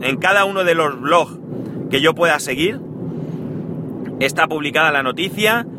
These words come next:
la noticia del F B I y creo que ha sido una mujer, la juez que,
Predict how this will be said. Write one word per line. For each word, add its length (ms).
la 120
noticia 1040
del 140
F 200
B 120
I 760
y 500
creo 180
que 60
ha 40
sido 160
una 120
mujer, 420
la 100
juez 320
que, 420